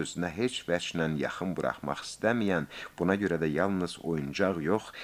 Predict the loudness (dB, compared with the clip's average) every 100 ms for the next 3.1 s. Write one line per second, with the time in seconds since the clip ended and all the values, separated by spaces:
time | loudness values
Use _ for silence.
0 | -10 0 0 0 -2 0 0 2 2 2
1 | 2 0 -2 2 2 2 0 2 0 2
2 | 4 6 4 0 -14 -6 2 4 6 4
3 | 2